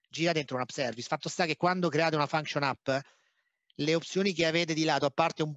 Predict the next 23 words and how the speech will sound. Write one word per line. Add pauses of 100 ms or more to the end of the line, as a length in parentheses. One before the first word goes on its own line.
paio,
un,
un
pe-,
un
po', (320)
il
resto
sono
quelle
della
fa-,
del,
dell'app
service,
e
lui
crea
anche
un
app
service
plan